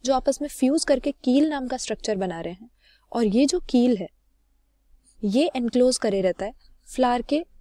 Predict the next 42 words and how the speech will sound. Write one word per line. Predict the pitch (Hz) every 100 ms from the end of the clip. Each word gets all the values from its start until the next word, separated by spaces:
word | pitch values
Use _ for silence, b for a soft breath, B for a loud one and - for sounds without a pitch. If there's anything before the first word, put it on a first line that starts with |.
| - -
जो | 240
अंदर | - 214 214 277
के | 302
पार्ट्स | 214 175 170 -
हैं, | 233 _ _ _ -
यानी | 226 247
रिप्रोडक्टिव | 226 - 214 202 - 294 -
पार्ट्स | 233 -
जो | 233
इसके | 220 - 220
हैं, | 262
स्टेमन्स | - - 202 208 339 - - - _
और | - 302 -
कार्पल्स | 190 - 170 -
को। | - - _ - _ _ _ _ - - - -
तो | -
यहाँ | 240
पर | 233 254
करेक्ट | 240 247 -
आंसर | 254 247 262
हमारा | 254 240
क्या | 254 262
हो | 254
जाएगा? | 247 247 294 - - _ -
क्योंकि | 269 254 320 339 - _ _
करोला | 226 202 202 277
के | 320 294
अंदर | 190 170 185 _ _ -
यानी | 233 247 294 -
पेटल्स | 214 - 285 349 -
की | 208 - _ _
एक | 262 285 - _
पर्टिकुलर | 220 220 277 285
टाइप | 302 233 214
की | -
अरेंजमेंट | 220 190 185 233 226 -
में |
हमें | 220 226
कील | 240 233 240
स्ट्रक्चर | 269 - - - 202
मिलता | 175 160
है | 180